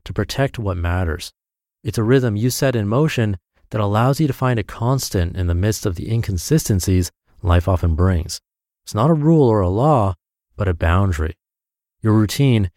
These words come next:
is an act of you setting a boundary with your time and space. It's you telling life,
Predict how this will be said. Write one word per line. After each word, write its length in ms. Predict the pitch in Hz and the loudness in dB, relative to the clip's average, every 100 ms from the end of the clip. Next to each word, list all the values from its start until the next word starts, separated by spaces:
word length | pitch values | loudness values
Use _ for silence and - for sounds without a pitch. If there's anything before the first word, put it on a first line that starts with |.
| _ - | _ -12
is 140 | 110 | -8
an 80 | 113 | -6
act 460 | - 123 117 95 - | -2 0 0 -4 -6
of 200 | 101 90 | -6 -2
you 200 | 120 135 | 0 0
setting 320 | - 127 110 | 0 -2 0
a 60 | |
boundary 540 | 92 107 135 123 107 98 | 0 2 2 0 0 0
with 200 | 90 82 | 0 -4
your 80 | 90 | -6
time 500 | - 123 113 95 92 _ - | -6 -2 -2 -2 -4 _ -10
and 140 | 92 | -6
space. 500 | - - 151 - - - _ _ _ _ | -4 0 0 -2 -8 -14 _ _ _ _
It's 160 | - 85 | -12 -4
you 160 | 98 101 | 0 0
telling 440 | 101 95 87 82 | 0 0 0 -2
life, 420 | 107 95 90 - | 0 0 0 -6